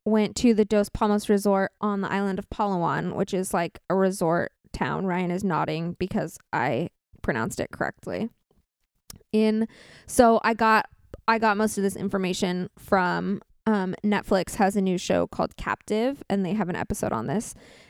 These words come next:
And, like, they interview a bunch of people who are, like, related to the family and stuff. And so they're from the Midwest. I th-,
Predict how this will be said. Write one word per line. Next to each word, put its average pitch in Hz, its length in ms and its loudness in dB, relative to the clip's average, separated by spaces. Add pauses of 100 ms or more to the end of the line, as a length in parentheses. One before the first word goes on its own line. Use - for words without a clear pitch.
(120)
And, 208 180 2
like, 180 420 -2 (720)
they 208 320 4
interview 196 760 2
a 214 80 -2
bunch 196 220 -2
of 196 60 -8
people 196 280 -8
who 208 80 -10
are, 131 80 -4
like, 151 200 -6
related 156 360 -6
to 180 80 -2
the 214 100 -2
family 139 360 -6
and 175 120 -6
stuff. 147 460 -4
And 214 340 0
so - 160 0
they're 190 280 2
from 180 680 0 (360)
the 214 100 0
Midwest. 185 680 0 (580)
I - 60 -12
th-, - 240 -20